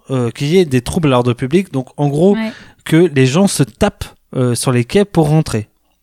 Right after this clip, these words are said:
Speaker 1: Donc on semble,
Speaker 2: Ouais,
Speaker 1: donc
Speaker 2: non,
Speaker 1: ils
Speaker 2: mais
Speaker 1: sont
Speaker 2: les, les pauvres, moi, je, bah, d'ailleurs, ce sera ma pensée pour ce soir. Donc je ne le dis pas tout de suite.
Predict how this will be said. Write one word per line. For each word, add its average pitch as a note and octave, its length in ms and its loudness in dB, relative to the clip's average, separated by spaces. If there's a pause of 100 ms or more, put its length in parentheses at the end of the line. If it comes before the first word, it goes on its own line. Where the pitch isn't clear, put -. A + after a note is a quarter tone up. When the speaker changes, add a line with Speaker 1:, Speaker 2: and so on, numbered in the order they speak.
(480)
Speaker 1:
Donc A#2+ 200 -6
on B2 160 2
semble, B2+ 320 0
Speaker 2:
Ouais, C3 100 2
Speaker 1:
donc C3+ 180 0
Speaker 2:
non, A#3 100 2
Speaker 1:
ils A#3 60 2
Speaker 2:
mais A3+ 60 0
Speaker 1:
sont A3+ 60 0
Speaker 2:
les, A#3 160 0
les A#3 160 2
pauvres, C4+ 440 0
moi, B3 180 4
je, A3 340 2
bah, G3+ 140 -4
d'ailleurs, G#3 260 -2
ce - 100 -12
sera - 160 -8
ma G3+ 160 -2
pensée G3+ 320 -6
pour G#3 160 -12
ce A3 120 -10
soir. - 280 -10
Donc G3+ 140 -4
je G3+ 120 -6
ne G3+ 100 0
le G3 140 -2
dis F#3+ 140 -16
pas A3 140 -8
tout - 120 -12
de G#3 40 -12
suite. - 360 -14